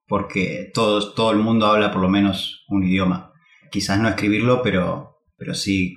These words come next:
eh, con, con suficiente, con suficiente destreza para poder comunicarse con sus pares.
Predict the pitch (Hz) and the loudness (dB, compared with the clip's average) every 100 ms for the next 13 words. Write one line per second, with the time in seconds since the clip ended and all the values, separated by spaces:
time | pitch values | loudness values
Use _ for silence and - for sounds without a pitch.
0 | - 101 92 - 90 73 - - _ 101 | -6 -6 -4 -4 -4 -4 -8 -14 _ -6
1 | 95 92 95 110 104 104 90 85 82 - | -6 -4 -2 0 0 0 0 -2 -6 -12
2 | _ _ - 95 - 113 110 101 107 101 | _ _ -10 -8 -2 0 0 0 0 0
3 | 101 92 101 98 98 95 92 98 - 98 | 0 0 0 0 0 0 0 -2 -4 -6
4 | 90 - - 95 - - | -8 -6 -4 -4 -4 -14